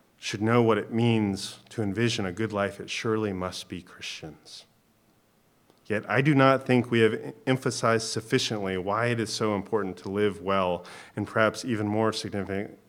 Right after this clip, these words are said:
significantly what living well even looks like. I am not, of course, suggesting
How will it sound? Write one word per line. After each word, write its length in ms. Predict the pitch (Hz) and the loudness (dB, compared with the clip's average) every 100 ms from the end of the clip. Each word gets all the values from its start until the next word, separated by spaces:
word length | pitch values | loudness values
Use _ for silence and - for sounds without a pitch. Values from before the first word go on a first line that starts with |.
| - - | -20 -20
significantly 840 | - - 120 104 110 104 101 90 | -18 -10 -6 -4 -6 -4 -4 -2
what 300 | 90 113 120 | 2 2 2
living 300 | 113 110 104 | -2 0 0
well 240 | 101 104 - | 0 -2 -2
even 360 | 113 107 95 | -4 -4 -4
looks 300 | 92 110 - | -6 -6 -8
like. 360 | 85 78 - - _ _ _ _ _ _ _ _ _ - | -10 -12 -18 -20 _ _ _ _ _ _ _ _ _ -4
I 80 | |
am 100 | 107 | 0
not, 420 | 110 123 147 - - - - | 4 6 4 0 -20 -14 -10
of 140 | 101 | -8
course, 360 | - 120 110 - | 0 2 4 0
suggesting 1040 | - - 123 107 117 107 - 95 92 98 | -4 -4 -4 0 2 2 -2 -6 -6 -6